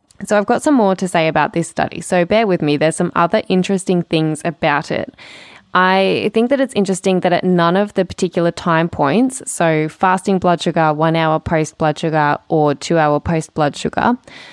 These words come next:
that they, they didn't find that having high blood sugar at one of these time points was necessarily, um, worse. So they didn't see that, for example, if you had high blood sugar but only fasting, that that was associated with more of these negative outcomes,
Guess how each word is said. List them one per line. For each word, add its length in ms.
that 300
they, 260
they 180
didn't 260
find 340
that 120
having 300
high 300
blood 260
sugar 200
at 260
one 140
of 120
these 260
time 360
points 500
was 580
necessarily, 1080
um, 560
worse. 720
So 220
they 140
didn't 360
see 280
that, 160
for 140
example, 500
if 160
you 140
had 400
high 360
blood 280
sugar 240
but 300
only 400
fasting, 720
that 200
that 220
was 240
associated 800
with 200
more 380
of 160
these 320
negative 380
outcomes, 680